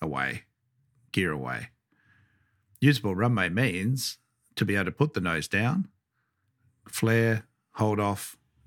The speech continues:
touch down, and come to a stop. So if you've only got a little bit of bitumen in front of you,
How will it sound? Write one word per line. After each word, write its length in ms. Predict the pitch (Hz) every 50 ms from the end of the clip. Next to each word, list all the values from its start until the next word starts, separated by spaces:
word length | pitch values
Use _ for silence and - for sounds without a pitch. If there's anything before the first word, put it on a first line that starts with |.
| - _ - 226 -
touch 240 | - 135 139 - -
down, 360 | - 117 117 117 120 120 - -
and 80 | - 104
come 160 | - 104 92
to 100 | - -
a 60 | -
stop. 380 | - - - - 101 - - _ _ - _ _ _ _ _ _ _ _ _ _ _ _ _ _ _ _ _ _ _ _ _ _ _ _ _ _ _ _ _ _ _ _ _ _ _ _ _ _ _ -
So 380 | - - - 101 101 95 92 - - _ _ -
if 200 | 156 147 - -
you've 160 | - 127 117
only 180 | 123 120 113 110
got 120 | 107 95
a 40 | 87
little 200 | 87 98 104 107
bit 140 | 98 95 87
of 80 | 87 -
bitumen 300 | 90 - - - - 92
in 60 | 85
front 200 | - - 147 147
of 100 | 120 107
you, 180 | 110 110 110